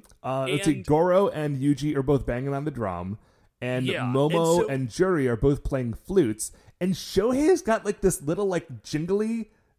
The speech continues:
Speaker 1: instrument, and he's, like, dancing around in this, like, funny little dance.
Speaker 2: Yeah, so
Speaker 1: I feel like
Speaker 2: then
Speaker 1: Shohei's really getting into this.
Speaker 2: What we see then is that something a little bit weird is that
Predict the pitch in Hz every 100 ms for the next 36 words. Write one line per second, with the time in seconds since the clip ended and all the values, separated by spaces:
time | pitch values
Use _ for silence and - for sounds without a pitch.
0 | _ - 220 208 247 277 247 165 208 220
1 | 247 170 - - 196 202 214 156 127 127
2 | 156 165 156 - 160 - 131 135 151 139
3 | 139 117 110 143 220 247 - - _ _
4 | _ _ - 214 254 170 - - 233 294
5 | 302 196 196 180 170 131 120 143 131 110
6 | 113 101 92 90 92 - 156 - - -
7 | _ _ 160 233 247 233 - 339 392 349
8 | 214 196 165 147 175 160 320 381 294 190
9 | 165 165 101 123 165 202 180 165 143 160